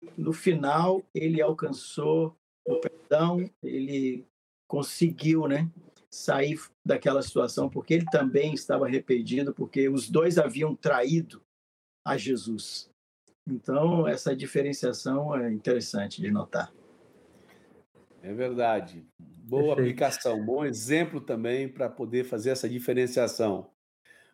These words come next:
Speaker 2: Vanginho, você chega, tomou ar pra falar, Vanginho?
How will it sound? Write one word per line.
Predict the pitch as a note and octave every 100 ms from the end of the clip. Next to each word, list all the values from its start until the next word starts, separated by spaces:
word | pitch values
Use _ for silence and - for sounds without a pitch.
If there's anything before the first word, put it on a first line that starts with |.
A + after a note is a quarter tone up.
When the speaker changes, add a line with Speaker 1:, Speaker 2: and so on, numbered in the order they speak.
| -
Speaker 2:
Vanginho, | C#3+ D3 G3
você | F#3+ F3
chega, | D#3 G#3+ G#3
tomou | G#3 F#3 C4+
ar | E3+ F#3+ G3+
pra | F3+
falar, | - B2+ D3+
Vanginho? | G3+ F#3 C#3 B2 G#2+ -